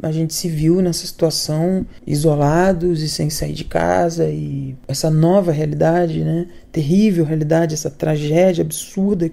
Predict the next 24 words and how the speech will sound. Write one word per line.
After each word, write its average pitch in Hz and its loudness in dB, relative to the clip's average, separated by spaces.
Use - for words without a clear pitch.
que 151 -2
ainda 160 2
tá 160 2
aí, 170 2
né? 156 0
Mas 156 -4
que - 0
naquele 165 4
momento 170 4
era 160 2
algo 160 4
que - -14
tava 170 -2
chegando, 180 0
então 170 0
a 196 0
gente 196 -6
não 214 -4
sabia 220 0
muito 220 -2
bem 214 0
o 202 -4
que - -18
fazer. 190 -2